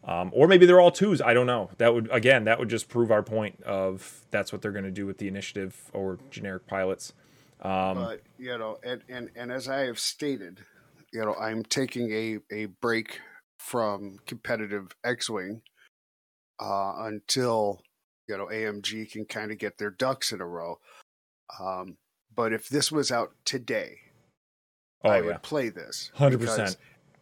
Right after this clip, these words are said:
Speaker 2: because, you know, it's, it's a good scenario. It's not a, a, a, it, it's, it's more of an adventure to play. It's, it, it, you're not gonna see this in a tournament.
Speaker 1: No, uh, yeah, no.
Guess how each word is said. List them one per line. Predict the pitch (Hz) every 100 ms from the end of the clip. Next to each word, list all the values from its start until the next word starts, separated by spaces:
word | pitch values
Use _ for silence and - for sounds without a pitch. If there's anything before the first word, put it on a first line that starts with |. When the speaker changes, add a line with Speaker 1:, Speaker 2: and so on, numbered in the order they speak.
| _ _ _
Speaker 2:
because, | 110 107
you | 120 117
know, | 107 104 -
it's, | 107 - -
it's | 110 -
a | 107
good | 117 117
scenario. | - 123 113 113 113 113 110 110 85
It's | 107 -
not | 117 110
a, | 104
a, | 82 104 101 98
a, |
it, | 104 - - - 92 - 95 - 95
it's, | - - - -
it's | 113 - -
more | 120 120 113 104
of | 104
an | 104
adventure | 101 95 107 107 - 101
to | 98
play. | - 101 92 95 -
It's, | - - -
it, | 92 - _ 92 95 _ _ _ _ _ _ -
it, | - _ 98
you're | 120
not | 113 110
gonna | 104
see | - 120
this | 104 -
in | 95
a | 87
tournament. | - - 90 78 - - _ _ _ - - _ _ _
Speaker 1:
No, | 156 143 160 185
uh, | 170 139
yeah, | 143 123 170 139
no. | 139 156 113